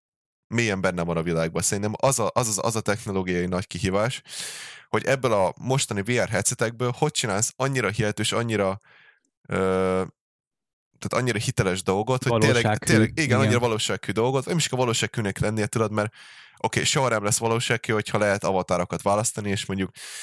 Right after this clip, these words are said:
Speaker 1: mit tudom én, nem tudom, valaki melletted egy nagy víziló, érted? Tehát <laughs> egy
Speaker 2: Igen.
Speaker 1: pillanatig nem fogod, ö, ö, meggondolni, hogy valaki beszél állat melletted, az valóság, oké.
Speaker 2: Igen.
Speaker 1: Ö, de inkább az a kérdésem nekem, hogy hogy a fenébe fogják megoldani azt,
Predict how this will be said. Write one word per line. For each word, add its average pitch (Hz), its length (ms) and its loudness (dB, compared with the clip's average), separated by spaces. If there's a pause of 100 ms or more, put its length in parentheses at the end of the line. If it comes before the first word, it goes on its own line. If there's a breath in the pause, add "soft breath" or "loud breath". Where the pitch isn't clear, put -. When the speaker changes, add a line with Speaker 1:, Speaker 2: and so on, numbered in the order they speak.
(160 loud breath)
Speaker 1:
mit 104 160 -6
tudom 90 160 0
én, 85 100 -2 (100)
nem 101 120 -2
tudom, 92 220 0
valaki 98 280 0
melletted 101 320 -2
egy 92 100 0
nagy 92 180 0
víziló, 82 440 0
érted? 87 340 -2
Tehát 98 280 0
<laughs> - 380 0
egy - 60 -2
Speaker 2:
Igen. 104 120 2
Speaker 1:
pillanatig 139 440 2
nem 120 140 0
fogod, 117 340 0
ö, 113 160 4 (400 loud breath)
ö, 107 240 2
meggondolni, 110 480 0
hogy 104 100 0
valaki 110 280 0
beszél 104 500 0
állat 98 340 2
melletted, 104 440 0
az - 340 -2
valóság, 95 680 0
oké. 107 400 -2 (140 loud breath)
Speaker 2:
Igen. 107 400 -2
Speaker 1:
Ö, 101 320 2 (260)
de 113 220 0
inkább 120 240 -2
az 127 120 0
a 117 40 -2
kérdésem 107 440 -2
nekem, 113 220 -4
hogy 110 100 -2
hogy 131 200 -2
a 107 40 2
fenébe 104 340 -2
fogják 104 320 0
megoldani 101 440 0
azt, 127 340 0